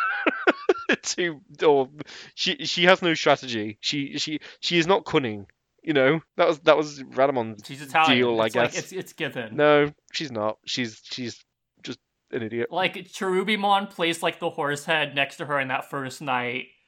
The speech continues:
Speaker 2: when she woke up and she, like, realized, like, "Oh no, I gotta work for Cherubimon."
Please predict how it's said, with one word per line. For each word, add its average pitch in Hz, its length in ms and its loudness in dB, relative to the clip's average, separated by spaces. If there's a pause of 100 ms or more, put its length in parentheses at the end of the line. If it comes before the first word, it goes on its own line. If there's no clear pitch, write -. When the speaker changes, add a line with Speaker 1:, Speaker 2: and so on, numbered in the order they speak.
Speaker 2:
when 151 160 -8
she 151 160 -10
woke 131 360 -4
up 123 200 -2
and 139 180 -6
she, - 200 -8
like, 139 220 -2
realized, 143 340 -2
like, 131 140 -8
"Oh 147 120 -2
no, 143 140 -4
I 135 80 0
gotta 139 160 -2
work 139 140 -6
for 147 100 -8
Cherubimon." 120 720 -8